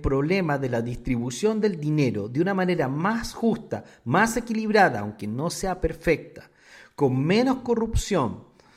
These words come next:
donde no sea una caja negra donde imprimen dinero y va a parar a los bancos, que al final es una cofradía, una mafia,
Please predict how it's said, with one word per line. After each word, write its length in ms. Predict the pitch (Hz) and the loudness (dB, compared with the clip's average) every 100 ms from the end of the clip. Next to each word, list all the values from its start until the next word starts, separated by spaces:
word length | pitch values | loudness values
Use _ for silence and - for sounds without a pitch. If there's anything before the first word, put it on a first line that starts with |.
| - | -10
donde 360 | 117 143 139 147 | 2 2 2 -2
no 320 | 143 147 202 | 0 0 0
sea 220 | 220 262 | 0 2
una 320 | 240 233 226 - | 2 2 0 0
caja 340 | 220 - 202 | 0 0 -2
negra 480 | 196 202 156 123 120 | 0 -2 -2 -2 -2
donde 240 | 123 123 | -2 -4
imprimen 480 | 127 127 196 214 202 | -6 -4 -2 0 -2
dinero 320 | 190 190 165 | -2 -2 -2
y 60 | 127 | 0
va 120 | 135 | 0
a 100 | 156 | 2
parar 280 | 190 190 185 | 2 2 2
a 80 | 185 | 2
los 240 | 190 185 | 0 2
bancos, 540 | 170 175 147 147 143 - | 2 2 -6 -8 -12 -10
que 100 | 120 | -12
al 60 | 117 | -10
final 420 | 113 113 123 131 143 _ - | -8 -4 -4 -6 -12 _ -14
es 320 | 131 - - | -12 -12 -14
una 340 | 120 117 113 113 | -8 -6 -6 -6
cofradía, 540 | 113 - 113 123 139 | -10 -8 -6 -4 -4
una 160 | 107 113 | -6 -6
mafia, 560 | 160 - 117 151 - | -6 -6 -8 -10 -12